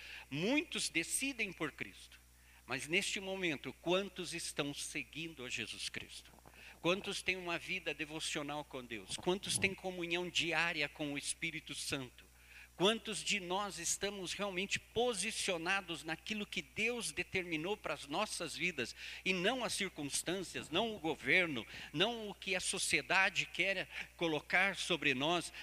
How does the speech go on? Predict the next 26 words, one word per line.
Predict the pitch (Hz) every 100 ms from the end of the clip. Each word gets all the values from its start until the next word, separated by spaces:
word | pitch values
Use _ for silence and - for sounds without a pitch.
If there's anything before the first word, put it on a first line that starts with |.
| -
mas | 156 175 156 139
nós | 165 190
estamos | 160 - 196 185 -
firmados | - - 208 147 143 180 202 160 135
na | 151 175
fé | - - 180 202 190
do | 156 165
Evangelho | 175 175 160 - 151 180 202 165
de | 135
Jesus | 131 131 117 117
Cristo? | - 113 - 139
Quantos | - 254 262 220
de | 170 165
nós | 175 202 175
estamos | 165 - 220 226 - -
firmes | 240 294 302 156 107 - - - - - - -
naquilo | - 160 - 220 208
que | -
Deus | 180 - 202 247 226 - - - - - -
colocou | - 190 175 - 202 214
nas | 175 127
nossas | 135 131 - 117 98
vidas? | 113 101 95 - - - - - -
Nós | 139 170
precisamos | - 170 175 180 190 170
entender, | 180 175 185 175 147 117